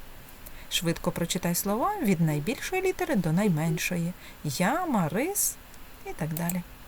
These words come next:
З'єднай тінь, прочитай слова. Беремо олівець.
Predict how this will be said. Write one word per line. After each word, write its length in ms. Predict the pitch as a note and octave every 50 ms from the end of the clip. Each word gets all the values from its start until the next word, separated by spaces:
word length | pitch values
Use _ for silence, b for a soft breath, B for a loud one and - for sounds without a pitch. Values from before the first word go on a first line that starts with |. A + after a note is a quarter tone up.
| - - - - - - - - - - - - - - B B B B B B B B B B B - G#4
З'єднай 520 | G4 G4 G4 G4 D4+ A3 F#3 D#3+ D3 D3+
тінь, 260 | - - - B3 E4+ G4+ -
прочитай 520 | - F3+ E3 - - D3+ - - G#3+ B3
слова. 480 | A#3+ - - D#3 D#3 D3 D3 D#3 D#3+ E3+ E3+ - - - - - - - - - - - - - - - - - - - - - - - - - -
Беремо 380 | - D#3+ E3 D#3+ E3 D#3+ D#3+ D#3+
олівець. 500 | E3+ F3 G#3 A3+ C4+ D#4 F#4 - -